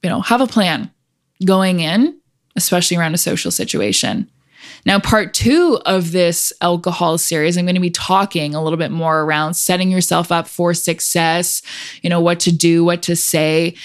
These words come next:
and even sharing some tips around, you know, lighter alcoholic options, right? Because I wanna help you feel better in your skin and achieve your goals and just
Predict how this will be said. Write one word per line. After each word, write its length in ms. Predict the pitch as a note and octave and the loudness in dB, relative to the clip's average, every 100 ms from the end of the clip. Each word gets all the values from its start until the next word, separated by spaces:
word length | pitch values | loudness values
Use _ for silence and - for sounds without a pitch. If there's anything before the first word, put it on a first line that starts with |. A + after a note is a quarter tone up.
| - - | -14 -2
and 140 | G3+ | 2
even 320 | G#3+ G#3+ G#3+ G#3+ | 4 4 2 2
sharing 640 | - F#3+ G3 G3+ F#3 F3+ | 2 2 4 2 0 -2
some 400 | - - F3 F3+ | -2 -2 0 0
tips 400 | - - F3+ - | 0 0 0 0
around, 720 | F3 E3+ E3+ E3+ F3 F3 - | 0 0 0 2 0 -2 -2
you 80 | F#3+ | 0
know, 160 | G3+ | 0
lighter 680 | G3 F3+ F3+ G#3+ A#3+ A#3+ B3 - | 2 2 2 4 2 2 0 0
alcoholic 520 | G3+ G#3 G3 F#3+ G3 | -2 0 0 0 0
options, 800 | G#3 A3 - G2+ - - - - _ _ - | -2 -2 -2 -4 -4 -4 -4 -8 _ _ -4
right? 320 | E3+ G#3 - | 0 0 0
Because 240 | F3+ F3+ | 0 2
I 60 | F3+ | 2
wanna 160 | F3+ F3 | 2 2
help 220 | F3 E3+ | 0 0
you 100 | E3+ | 0
feel 180 | - E3+ | 0 0
better 320 | D#3+ D3+ D#3+ | 2 0 0
in 220 | F3+ E3+ | 0 0
your 100 | E3+ | 0
skin 300 | - E3 D#3+ | 0 -2 0
and 100 | E3 | 0
achieve 340 | E3 - E3 | 0 0 0
your 120 | E3 D#3 | 0 0
goals 420 | D3+ D3+ E3 F#3 | 2 2 0 0
and 80 | A3 | 2
just 320 | C#4+ C#4+ | 2 0